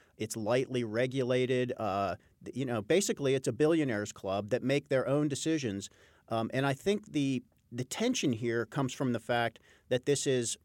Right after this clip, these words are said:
run, uh, with rules that are dictated by a tiny group of people who, let's face it, do not even remotely represent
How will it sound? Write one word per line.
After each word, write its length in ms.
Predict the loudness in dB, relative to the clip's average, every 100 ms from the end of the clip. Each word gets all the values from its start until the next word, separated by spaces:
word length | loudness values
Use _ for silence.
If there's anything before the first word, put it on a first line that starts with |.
| -4
run, 480 | 0 2 2 0 -4 _ _ -4
uh, 140 | -2
with 220 | 0 -2 0
rules 340 | 4 4 4
that 120 | 0
are 80 | 0
dictated 560 | -2 -4 -4 -2 -2 0
by 200 | -2 0
a 140 | -2
tiny 580 | -2 -8 -2 0 2 0
group 300 | 0 0 0
of 140 | -4
people 300 | -4 -4 -2
who, 100 | -2
let's 200 | -2 -2
face 220 | 0 -2 -2
it, 120 | -4
do 100 | 0
not 220 | 0 0
even 200 | 0 0
remotely 440 | 2 2 2 0
represent 600 | 0 -2 -2 -4 -2 -2